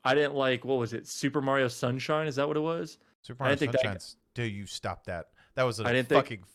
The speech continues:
Speaker 2: oh my God.
Speaker 1: I, I didn't
Speaker 2: It's
Speaker 1: think, <laughs> I, I didn't
Speaker 2: Oh my
Speaker 1: think
Speaker 2: God.
Speaker 1: <laughs>
Speaker 2: I was gonna say
Speaker 1: I
Speaker 2: Super
Speaker 1: didn't
Speaker 2: Mario Sunshine is, is
Speaker 1: No,
Speaker 2: not good.
Speaker 1: I don't, I didn't like Super Mario Sunshine. I didn't like Super Mario Galaxy.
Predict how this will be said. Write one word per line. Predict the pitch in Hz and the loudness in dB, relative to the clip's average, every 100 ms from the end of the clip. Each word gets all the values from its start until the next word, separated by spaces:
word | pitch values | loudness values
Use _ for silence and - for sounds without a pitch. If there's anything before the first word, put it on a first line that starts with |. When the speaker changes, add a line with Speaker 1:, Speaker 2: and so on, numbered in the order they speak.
| - | -2
Speaker 2:
oh | 139 135 | 2 2
my | 117 104 | 2 -2
God. | 120 113 110 | -4 -4 -2
Speaker 1:
I, | 113 - - - | -4 -4 -8 0
I | 143 | 4
didn't | 165 151 | 4 4
Speaker 2:
It's | 147 147 | 2 2
Speaker 1:
think, | - - - - | -2 -14 -16 -14
<laughs> | - | -6
I, | 131 165 165 - - | -4 0 -2 -4 -4
I | 120 | 0
didn't | 202 | 8
Speaker 2:
Oh | 240 302 294 294 254 | 12 12 12 12 10
my | 220 | 8
Speaker 1:
think | 220 | 8
Speaker 2:
God. | 208 190 170 160 - - - | 6 4 2 0 -2 -2 -2
Speaker 1:
<laughs> | - 160 | -2 2
Speaker 2:
I | |
was | 120 104 - - | 2 2 2 4
gonna | 233 208 | 6 6
say | 226 | 0
Speaker 1:
I | |
Speaker 2:
Super | 180 196 | 0 2
Speaker 1:
didn't | 170 | 6
Speaker 2:
Mario | 185 180 | 8 8
Sunshine | 170 175 165 185 170 147 | 8 4 4 4 6 4
is, | 147 151 131 | 0 -4 -4
is | 131 | 0
Speaker 1:
No, | 170 | 2
Speaker 2:
not | 165 151 131 | 6 6 6
good. | 147 | 4
Speaker 1:
I | 139 | 2
don't, | 131 147 - - | 2 -8 -8 0
I | |
didn't | 151 175 | 2 4
like | 160 160 - | 4 2 -2
Super | - - 156 | 0 2 4
Mario | 156 160 | 4 4
Sunshine. | 156 151 143 143 156 | 4 2 2 2 2
I | 143 | 2
didn't | 143 151 | 2 2
like | 139 | 0
Super | - 143 | -2 -4
Mario | 147 135 156 | 0 2 2
Galaxy. | 135 120 123 123 - 143 | 2 2 2 0 -2 -2